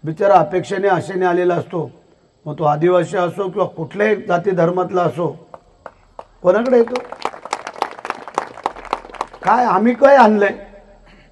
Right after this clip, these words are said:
कोण जन्माला येताना घेऊन येतो आणि परत जाताना काय घेऊन जातोय? देणारा तिथं दहावीर महाराज बसलेला आहे आणि नेणाराही तिथंच बसलेला आहे.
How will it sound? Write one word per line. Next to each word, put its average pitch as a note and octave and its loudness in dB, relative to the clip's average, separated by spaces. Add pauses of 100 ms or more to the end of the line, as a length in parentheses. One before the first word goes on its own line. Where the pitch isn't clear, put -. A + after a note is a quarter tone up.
(160)
कोण B3 8
जन्माला B3 6
येताना B3+ 4
घेऊन A3 6
येतो A#3+ 4
आणि A#3 6
परत G#3+ 4
जाताना G#3+ 2
काय G#3 4
घेऊन F#3 2
जातोय? F#3+ 0 (1700)
देणारा E3 4
तिथं F#3+ -2
दहावीर E3+ 2
महाराज F#3 2
बसलेला F3+ -2
आहे A3 8 (540)
आणि D#3+ -2
नेणाराही D#3+ 2
तिथंच D#3+ -8
बसलेला C3 -10
आहे. A2+ -16